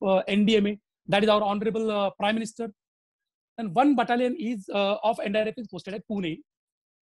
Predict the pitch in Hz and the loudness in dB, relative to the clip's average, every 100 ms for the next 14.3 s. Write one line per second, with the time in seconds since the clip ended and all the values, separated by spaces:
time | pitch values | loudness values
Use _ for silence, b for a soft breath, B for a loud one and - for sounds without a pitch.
0 | - 170 151 214 240 220 247 240 233 226 | -8 -6 -4 -2 0 2 0 -2 -6 -8
1 | 208 214 202 214 208 180 196 190 175 175 | -8 -8 -6 -8 -10 -10 -8 -6 -6 -6
2 | - 202 _ - _ b b - 277 330 | -8 -14 _ -20 _ b b 0 2 4
3 | 254 233 - 269 226 285 285 240 - 247 | 2 -2 -2 0 2 2 2 0 2 2
4 | 277 453 _ _ 180 254 285 226 202 160 | 2 -2 _ _ -2 0 0 -2 -6 -6
5 | 139 _ _ _ _ _ _ _ _ _ | -10 _ _ _ _ _ _ _ _ _
6 | _ _ _ _ _ _ _ 247 269 220 | _ _ _ _ _ _ _ 0 2 2
7 | 302 320 330 - - 311 262 330 190 208 | 2 0 -4 -4 -2 -2 -2 -8 -4 -2
8 | 214 - _ - 254 294 - 262 262 _ | -2 -6 _ -14 -6 -6 -4 -6 -8 _
9 | _ _ _ - 226 226 269 302 269 165 | _ _ _ -4 -2 2 4 4 4 0
10 | 233 254 240 175 208 208 202 330 _ _ | -2 -2 -4 -4 -6 -6 -8 -10 _ _
11 | 196 220 262 247 190 185 220 220 220 202 | -8 -4 -2 -2 -4 -4 -4 -4 -6 -6
12 | - - 160 101 _ _ _ _ _ _ | -8 -6 -6 -8 _ _ _ _ _ _
13 | 233 - 233 302 294 254 - - 240 247 | 0 2 2 2 2 -2 -4 -2 -2 -2
14 | - - | -8 -20